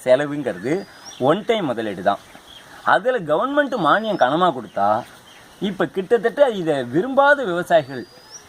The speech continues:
மக்கள் எல்லாமே விரும்ப ஆரம்பிச்சிருவாங்க. அப்படி பார்க்கும்போது, கேஸு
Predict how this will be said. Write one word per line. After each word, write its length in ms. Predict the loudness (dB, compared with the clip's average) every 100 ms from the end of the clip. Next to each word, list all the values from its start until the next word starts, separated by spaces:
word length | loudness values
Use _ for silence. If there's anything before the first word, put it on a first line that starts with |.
| -20 -20 -8
மக்கள் 340 | -2 0 -2 -2
எல்லாமே 420 | 0 0 2 2
விரும்ப 360 | 0 4 4
ஆரம்பிச்சிருவாங்க. 480 | 4 0 -8 -6 -8 -14 -20 -12 -10 -6
அப்படி 300 | 0 2 2
பார்க்கும்போது, 560 | 2 2 2 -4 -4 -4
கேஸு 920 | -6 0 2 2 0 -4 -2 -4 -8